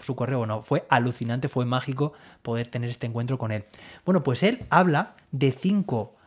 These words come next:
partes del sistema educativo que tienen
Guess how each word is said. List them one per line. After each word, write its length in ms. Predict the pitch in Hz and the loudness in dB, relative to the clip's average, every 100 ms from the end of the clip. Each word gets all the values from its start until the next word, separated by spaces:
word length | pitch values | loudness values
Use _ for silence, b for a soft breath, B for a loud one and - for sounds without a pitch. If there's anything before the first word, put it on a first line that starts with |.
| b - | b 2
partes 360 | 175 - 120 | 2 2 0
del 120 | 117 | 0
sistema 380 | 107 113 160 170 | -2 -2 0 0
educativo 560 | 139 123 113 127 156 190 B B | 0 0 -2 -2 -2 -4 B B
que 120 | 147 | -4
tienen 520 | 131 185 226 143 104 | 0 2 2 2 -2